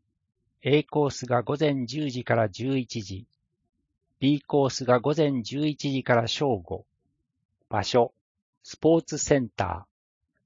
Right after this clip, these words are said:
対象、市内在住、在勤で十八歳以上の方。定員、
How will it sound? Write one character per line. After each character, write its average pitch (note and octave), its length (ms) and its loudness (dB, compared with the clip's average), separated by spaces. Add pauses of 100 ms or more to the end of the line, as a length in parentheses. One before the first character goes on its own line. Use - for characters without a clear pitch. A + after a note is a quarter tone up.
(220)
対 A#2+ 240 2
象、 A#2+ 500 -2 (560)
市 - 220 -8
内 C#3+ 280 2
在 A#2+ 320 0
住、 C3 440 -4
在 D3+ 300 -2
勤 C#3 340 -2
で A#2+ 200 -2
十 D3+ 260 -4
八 D3+ 180 -2
歳 C#3+ 420 -2
以 - 20 -8
上 C3+ 260 -2
の F#2 140 -8
方。 - 400 -10 (800)
定 C3 260 2
員、 A#2 360 -4